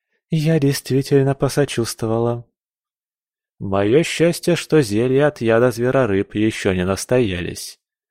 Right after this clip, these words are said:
Смутившись, отшутился я. Взяв бритву, покрутил в руке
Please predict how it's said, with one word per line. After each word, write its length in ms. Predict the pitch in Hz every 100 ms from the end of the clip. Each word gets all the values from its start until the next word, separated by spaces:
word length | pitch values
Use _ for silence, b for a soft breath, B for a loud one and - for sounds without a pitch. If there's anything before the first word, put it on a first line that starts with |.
| _ _ _
Смутившись, 720 | - - 117 - 104 - 107 -
отшутился 640 | 107 135 123 98 95 -
я. 440 | 131 101 87 90 - _ _ _ _ _ _ _
Взяв 380 | 113 101 110 95
бритву, 440 | 92 120 120 104 101
покрутил 560 | 107 - 107 - 123
в 60 | 95
руке 520 | 95 - 131 135 131